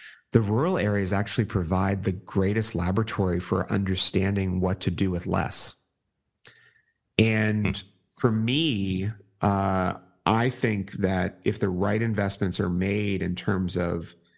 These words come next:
Speaker 1: innovation, rather than just trying to serve New York City, if you can serve a small town in Iowa, uh, with, with, with some degree of efficacy, imagine what you could do in a big city. Like, imagine how you could scale that.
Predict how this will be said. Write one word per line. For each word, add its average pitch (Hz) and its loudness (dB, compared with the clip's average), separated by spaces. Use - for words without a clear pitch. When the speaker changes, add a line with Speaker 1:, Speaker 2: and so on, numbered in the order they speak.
Speaker 1:
innovation, 98 0
rather 104 2
than 98 0
just 95 -2
trying 92 0
to 87 -6
serve 95 0
New 95 2
York 92 0
City, 98 0
if 92 4
you 104 2
can 92 0
serve 98 0
a 87 -2
small 98 0
town 98 0
in 90 -2
Iowa, 92 0
uh, 90 2
with, 98 0
with, 104 0
with 98 -2
some 104 2
degree 95 0
of 90 0
efficacy, 101 -2
imagine 101 2
what 92 -2
you 87 0
could 80 -2
do 92 2
in 95 -2
a 80 -2
big - -6
city. - -2
Like, 98 0
imagine 98 0
how 90 2
you 92 0
could - -6
scale 101 0
that. - -8